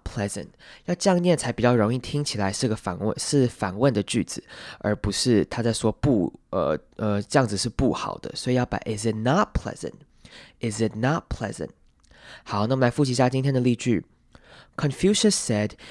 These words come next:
"Is it not pleasant to learn with a constant perseverance and application? The concept of learning is deeply rooted among their beliefs. Work hard, play hard." Confucius said, "Is it not pleasant to learn with a constant perseverance and application?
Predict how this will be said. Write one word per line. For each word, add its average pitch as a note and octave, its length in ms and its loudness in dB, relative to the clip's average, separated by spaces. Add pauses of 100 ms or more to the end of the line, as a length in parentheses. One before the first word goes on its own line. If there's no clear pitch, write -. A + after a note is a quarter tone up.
(180)
"Is B2+ 180 0
it C3 140 0
not C#3+ 320 2
pleasant A2+ 520 -4
to A#2 60 -4
learn G2+ 280 0
with G#2 160 -4
a A2+ 40 -4
constant C#3+ 580 -2
perseverance G#2 680 -2
and F#2+ 180 -4
application? G2+ 600 0 (500)
The - 80 6
concept F3 540 4
of D3+ 80 2
learning A2 400 4
is G2+ 100 -6
deeply C#3 400 2
rooted G#2 300 -2
among F#2 320 -6
their F2+ 120 -4
beliefs. A2 480 -2 (380)
Work B2+ 280 6
hard, D#3 320 4 (260)
play A2 240 0
hard." - 320 -10 (920)
Confucius F3+ 580 0
said, A#2+ 300 -2 (360)
"Is C#3 140 2
it D#3 80 2
not D#3+ 240 4
pleasant B2 480 0
to A#2+ 80 -2
learn G#2+ 260 2
with A2 140 -2
a G#2 40 -4
constant A2 560 -2
perseverance G#2 680 -2
and G2 80 -8
application? F#2+ 680 -4